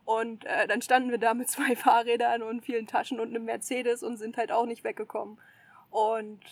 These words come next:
ähm, haben halt hin und her überlegt und er, der Mann rief dann irgendwie so zwei, zwei Taxis ran.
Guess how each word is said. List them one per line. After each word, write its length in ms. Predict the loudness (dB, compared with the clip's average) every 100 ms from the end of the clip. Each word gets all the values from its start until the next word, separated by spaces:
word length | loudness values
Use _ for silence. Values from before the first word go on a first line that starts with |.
| -10
ähm, 460 | -6 -6 -8 -12 -20 _ _
haben 180 | 0 2
halt 160 | 0 0
hin 140 | -2
und 140 | 0
her 160 | 0 2
überlegt 360 | 2 0 -2 -4
und 140 | -4
er, 400 | 0 0 0 -4 -8 -4
der 100 | 0
Mann 380 | 2 2 0 -10 -12 -2
rief 160 | -2 4
dann 200 | 4 4
irgendwie 220 | 0 -4
so 140 | -8
zwei, 480 | -4 2 2 2 -4
zwei 220 | -2 0 0
Taxis 480 | -2 -4 -4 -6
ran. 180 | -10 -12